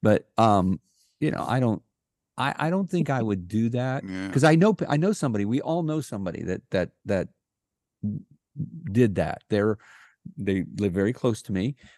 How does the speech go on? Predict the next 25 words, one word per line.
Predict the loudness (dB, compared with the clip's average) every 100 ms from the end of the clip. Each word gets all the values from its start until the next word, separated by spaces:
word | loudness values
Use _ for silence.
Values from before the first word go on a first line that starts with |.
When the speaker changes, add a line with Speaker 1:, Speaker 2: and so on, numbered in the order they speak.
| -2
Speaker 1:
They | 2 4 4
did | 2 2
that. | 2 -2 -4
Their | -4 -2 -2
parents | -4 -6 -2 0 0 -2 -8 -18 -20 _ _ _ _ _ _ _ _ _ _ -4
said, | 2 4
"Wait | 6 6
a | 6
minute, | 4 2 2
you're | 0
buying | 2 2 0
this | -2 -2
house | -2 -2 -4
and | -2
you're | 0
moving | 2 2 2 2
in, | 2 2 0 -4 _ _ _ -6
right, | 0 2 2 0
and | -4
everything, | -4 -4 -2 -2 -2
and | -2 0
you |
guys | 2 2 2
are |
struggling. | -4 -2 0 0 0 -2